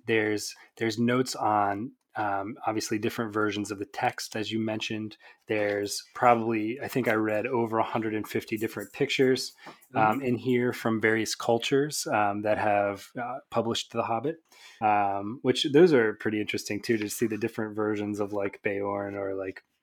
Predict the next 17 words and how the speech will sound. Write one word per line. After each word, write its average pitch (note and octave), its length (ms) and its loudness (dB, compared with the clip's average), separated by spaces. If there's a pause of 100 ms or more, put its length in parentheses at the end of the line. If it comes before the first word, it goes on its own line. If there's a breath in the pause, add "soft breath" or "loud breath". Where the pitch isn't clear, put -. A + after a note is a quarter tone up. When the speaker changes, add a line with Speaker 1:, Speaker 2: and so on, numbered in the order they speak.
Speaker 1:
Gollum, G2+ 440 2
something, A#2 320 -12
someone G#2+ 240 -8
like G2+ 160 -10
that. G#2+ 200 -6 (440 loud breath)
Um, G2 440 0
it A#2+ 120 -2
has, A2 760 6
uh, A2 180 -2
a B2 60 -6
thing D3 240 6
that A#2 80 4
I C3 120 8
find A2+ 320 -2
most G#2+ 260 -4
interesting G2+ 480 -10 (420 soft breath)
is G#2+ 560 -2